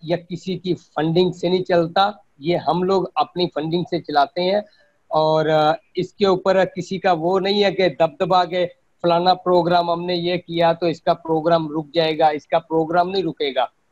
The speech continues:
ये प्रोग्राम चलेगा। हम किसी से डरते नहीं हैं, या हम किसी senator से डरते हैं,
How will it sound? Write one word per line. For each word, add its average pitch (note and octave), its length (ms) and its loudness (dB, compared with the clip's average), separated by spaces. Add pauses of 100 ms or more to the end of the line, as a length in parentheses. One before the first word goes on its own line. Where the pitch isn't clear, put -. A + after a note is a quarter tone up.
(200)
ये E3+ 100 2
प्रोग्राम F3+ 500 2
चलेगा। G3 460 0
हम G3+ 140 -2
किसी G#3 260 -6
से G#3 120 2
डरते E3 340 0
नहीं A3+ 260 2
हैं, F#3 120 2 (300)
या F3+ 140 4
हम F#3+ 240 2
किसी G3 220 -4
senator E3 540 -2
से G3 140 -4
डरते F3 340 -2
हैं, F3 320 0